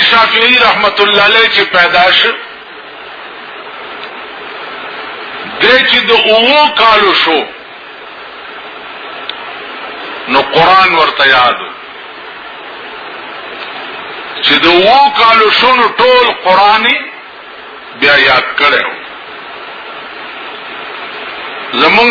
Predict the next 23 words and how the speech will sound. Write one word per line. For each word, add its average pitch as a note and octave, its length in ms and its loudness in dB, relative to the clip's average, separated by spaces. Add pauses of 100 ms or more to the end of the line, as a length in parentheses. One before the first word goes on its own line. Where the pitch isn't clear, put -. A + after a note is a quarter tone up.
د G#3+ 100 6
طالبانو G#3 680 4
نه G3+ 140 4
کله G3+ 280 2 (100)
زه G#3+ 80 4
تپوس G#3+ 460 2
کوم، A#3+ 320 0
اور C#4+ 680 6 (140)
سړی G#3 340 4
به F#3+ 120 0
یې F3+ 160 4
دی، E3+ 100 4 (100)
دی، D#3 240 0 (880)
دا D3 140 6
تنبه - 440 2
به F#3 200 2
د D#3+ 100 0 (120)
تنې E3 300 4
نه D#3 120 4
پناه C3 360 2
کېږي. - 460 -4 (1900)
هلکه، F#3+ 340 4
څه، G#3 220 2